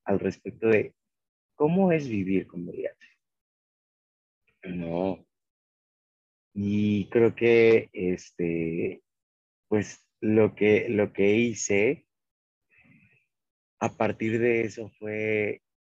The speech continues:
generar un espacio para que las personas que vivimos con V I H estuvieran en constante comunicación consigo mismos, pero también entre ellos. Entonces,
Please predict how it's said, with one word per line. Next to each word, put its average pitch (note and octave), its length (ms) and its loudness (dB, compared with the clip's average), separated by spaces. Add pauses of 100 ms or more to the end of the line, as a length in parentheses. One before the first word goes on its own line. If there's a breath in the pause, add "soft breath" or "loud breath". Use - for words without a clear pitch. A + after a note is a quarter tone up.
(280)
generar B2+ 500 -2
un D#3+ 160 -4
espacio C3+ 720 -4
para G2 260 -2
que G#2 120 -6
las G2 160 -6
personas A2+ 440 -8
que A2 120 -6
vivimos G#2 480 -6
con F#2+ 160 -10
V F#2+ 80 -6
I F#2+ 140 -2
H A2+ 400 -6 (480 soft breath)
estuvieran A#2 440 -2
en A#2 80 -4
constante G2+ 880 -2 (260)
comunicación F#2 800 -2
consigo A#2 560 2
mismos, B2+ 640 -4 (480)
pero A2 180 4
también G#2 240 2
entre G2+ 360 0
ellos. G2+ 200 -6 (1800 soft breath)
Entonces, B2+ 760 2